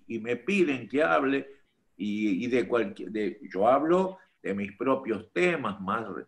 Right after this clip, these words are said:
ligados al arte, a la cultura, pero hoy por hoy cualquier tema está marcado, como enseñaba mi maestro Pichon Rivière,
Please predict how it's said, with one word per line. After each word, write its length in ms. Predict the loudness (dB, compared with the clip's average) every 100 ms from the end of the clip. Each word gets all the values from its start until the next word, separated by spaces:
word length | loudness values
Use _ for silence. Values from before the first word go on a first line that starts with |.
| _ _ _
ligados 640 | -4 0 2 4 4 2 -2 -8
al 200 | -6 0
arte, 680 | 4 6 6 4 0 -4 -4 -6 -8
a 180 | 0 2
la 300 | 2 0 -2
cultura, 800 | -4 -4 2 4 4 2 -4 -10 _ _ _ _ _ _ _
pero 280 | 0 2 4
hoy 200 | 4 2
por 280 | 0 0 2
hoy 160 | 2
cualquier 800 | 0 0 0 0 0 2 2 0
tema 300 | 0 2 2
está 300 | -2 -2 -2
marcado, 720 | 0 0 -2 0 2 4 2
como 180 | -2 -4
enseñaba 640 | -6 -6 -8 -4 0 0 0
mi 120 | -2
maestro 680 | 0 0 -2 0 0 0
Pichon 420 | -4 -6 -2 -2 0
Rivière, 460 | 2 4 4 0